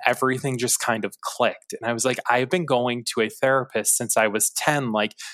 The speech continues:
this is what I need to be doing." Like, this i-, like, I kind of reflected and I was like, "I've always been obsessed with people's stories in music, in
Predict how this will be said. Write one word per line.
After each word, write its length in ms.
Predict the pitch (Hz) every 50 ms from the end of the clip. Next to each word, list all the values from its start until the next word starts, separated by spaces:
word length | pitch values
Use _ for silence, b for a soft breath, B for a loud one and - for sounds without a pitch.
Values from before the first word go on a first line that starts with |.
| B B B _ -
this 340 | 123 110 120 147 147 - -
is 140 | 180 147 147
what 160 | 139 143 139
I 120 | 139 135
need 260 | 120 110 110 110 107 98
to 80 | 110
be 160 | - 104 98
doing." 580 | 98 - - 107 98 98 - - - - - 151 - _ _ _ _ _ _ _ _ _ _ -
Like, 140 | 139 135 120
this 560 | 120 113 113 113 113 135 151 151 147 - -
i-, 160 | 175 160 139 -
like, 280 | 147 143 135 131 - - B B B B B B -
I 120 | 165 165
kind 240 | 156 - 156 151 147
of 120 | 147 131 139
reflected 640 | 135 123 131 139 131 - - 139 135 143 - 143 123
and 80 | 120
I 60 | 117
was 120 | 120 113 -
like, 100 | 127 -
"I've 140 | 127 123 127
always 220 | 127 131 135 131
been 140 | - 139 127
obsessed 380 | 123 - - - 101 - -
with 120 | - 127 -
people's 340 | - 120 107 - 123 113 -
stories 680 | - - - 180 196 160 117 101 107 120 - - - B B B B B
in 220 | 127 117 113 110
music, 640 | 110 113 113 113 117 117 120 135 135 131 131 - - _ b b b b b _
in 240 | - 123 107 107 95